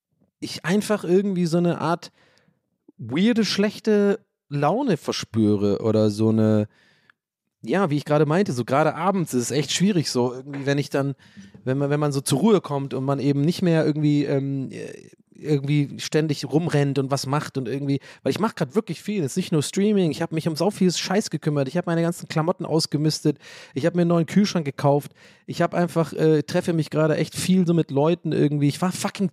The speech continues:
ich war fucking im Zoo vorgestern, alleine <laughs> einfach. Ich war, bin einfach zum Zoo gefahren, das war super. Und, ähm, ich weiß es doch auch nicht, versteht ihr, was ich meine? Ich, ich weiß nicht, ob man das nachvollziehen kann, aber irgendwas fehlt einfach so.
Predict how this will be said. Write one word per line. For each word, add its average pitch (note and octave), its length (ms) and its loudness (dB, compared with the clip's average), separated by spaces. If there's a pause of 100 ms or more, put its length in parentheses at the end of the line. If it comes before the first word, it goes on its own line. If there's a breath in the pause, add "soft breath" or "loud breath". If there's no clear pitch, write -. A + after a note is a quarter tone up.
ich - 160 -4
war G#3+ 100 2
fucking A#3 360 0
im G3 240 0
Zoo C#4 540 4 (160)
vorgestern, A2 800 0 (280 soft breath)
alleine A#2+ 540 -4
<laughs> - 120 -2
einfach. - 380 0 (340)
Ich - 140 -6
war, B3+ 180 4 (240 loud breath)
bin A#3 120 4
einfach G#3 160 6
zum E3 160 -10
Zoo D4+ 200 4
gefahren, B2 420 2
das C3+ 120 2
war F3+ 100 4
super. F3 320 0 (380 soft breath)
Und, D#3+ 340 0
ähm, D#3+ 360 2 (1040 soft breath)
ich - 140 -2
weiß G#3+ 180 0
es G3+ 100 -4
doch - 180 0
auch G#3 140 4
nicht, G3+ 140 0
versteht A3 340 0
ihr, A3+ 100 2
was G3+ 100 2
ich - 140 -12
meine? F3 420 2
Ich, - 420 -12
ich - 140 -10
weiß - 320 -4
nicht, G#3+ 140 0
ob G3+ 80 -2
man F#3+ 80 -2
das F3+ 140 0
nachvollziehen G3 420 -2
kann, D3+ 160 0
aber D3+ 180 2
irgendwas G#3 300 2
fehlt A#3 520 0
einfach F#2+ 480 -14
so. - 280 -14